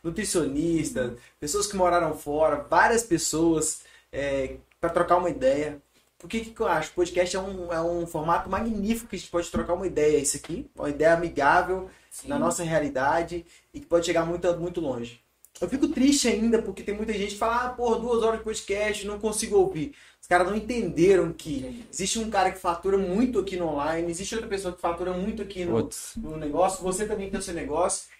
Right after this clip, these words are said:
Speaker 1: Então são pessoas trocando ideias que pode levar pro próximo nível. Fico triste por isso, mas fico feliz pelas pessoas que assistem, que acompanham.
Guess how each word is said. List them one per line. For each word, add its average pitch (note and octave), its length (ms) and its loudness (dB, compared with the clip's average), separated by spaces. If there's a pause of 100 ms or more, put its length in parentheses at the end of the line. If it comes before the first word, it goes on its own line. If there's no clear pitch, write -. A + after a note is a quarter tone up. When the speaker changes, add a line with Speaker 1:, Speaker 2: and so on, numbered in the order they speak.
(140)
Speaker 1:
Então G3+ 220 -4
são A#3 180 0
pessoas A#3 520 8
trocando G#3 380 -2
ideias E3+ 420 2
que - 80 -10
pode F3+ 220 4
levar E3+ 220 6
pro F3 100 2
próximo F3 320 2
nível. C3+ 240 -4 (480)
Fico A3 200 2
triste A#3+ 240 4
por G3+ 140 4
isso, A#3 260 2
mas A3+ 180 0
fico A#3 160 -6
feliz A#3 260 -2
pelas A3 160 0
pessoas G#3 280 -6
que F#3+ 80 -4
assistem, F#3+ 640 -4 (320)
que E3 80 0
acompanham. D#3+ 720 0